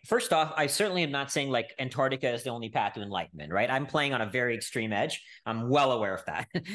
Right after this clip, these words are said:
Uh, you don't have to go do the things that I do to find the kind of growth that I'm discussing. The point is, you can stay nestled in your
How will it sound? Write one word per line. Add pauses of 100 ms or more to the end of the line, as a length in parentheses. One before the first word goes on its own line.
(160)
Uh,
you
don't
have
to
go
do
the
things
that
I
do
to
find (240)
the
kind
of
growth
that
I'm (280)
discussing. (420)
The
point
is,
you
can
stay
nestled
in
your